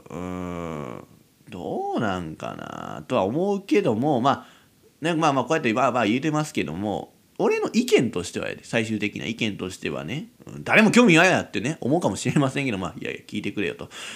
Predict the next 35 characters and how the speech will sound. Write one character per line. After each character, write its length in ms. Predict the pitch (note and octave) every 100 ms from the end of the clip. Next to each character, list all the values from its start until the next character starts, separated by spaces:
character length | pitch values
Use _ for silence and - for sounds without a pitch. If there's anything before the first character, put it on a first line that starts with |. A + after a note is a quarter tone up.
| - -
ま 80 |
あ、 60 | B2+
そ 80 | C3+
の、 260 | C3+ C#3
俺 180 | D#3+ A3
の 100 | A#3+
意 140 | A3+ A#3+
見 260 | F4+ C3
と 140 | A#2 G#2+
し 80 |
て 200 | - C#3+
は、 300 | A2 G2 - - - - - _ _ -
ま 120 | A2
あ、 40 |
そ 220 | - D#3+
の 100 | F3
や 80 | F3+
り 80 | F3+
方 220 | F#3 F#3
の 80 | F3+
方 60 | F#2
が 60 |
い 160 | G2+ A2+
い 60 |
ん 80 | A#2+
ち 140 | - -
ゃ 20 |
う 60 |
か 80 | -
な 100 | -
と 140 | - A#1+
思 120 | A#1
う 120 | G1+
の 100 |
よ。 60 | -